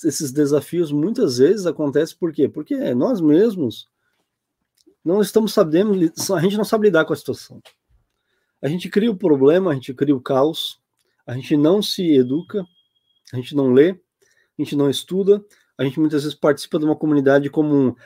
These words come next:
um agente secreto, ninguém sabe que a gente tá lá, a gente não pergunta nada, a gente não ajuda ninguém,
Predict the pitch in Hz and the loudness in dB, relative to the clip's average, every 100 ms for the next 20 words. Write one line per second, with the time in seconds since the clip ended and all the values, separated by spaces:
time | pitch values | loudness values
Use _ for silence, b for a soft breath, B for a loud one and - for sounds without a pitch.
0 | b b 139 135 139 143 - 135 135 143 | b b 4 4 4 -2 -2 0 2 2
1 | - 139 131 180 196 175 151 143 - 117 | 2 0 2 0 -2 -4 -4 -6 -4 -2
2 | 120 151 - 139 165 160 151 143 123 170 | -2 -2 -6 -10 -4 -4 0 0 0 -2
3 | 160 120 135 151 165 151 160 175 143 131 | 0 2 2 0 -2 -4 0 2 2 4
4 | 208 208 131 123 180 | 4 4 4 2 0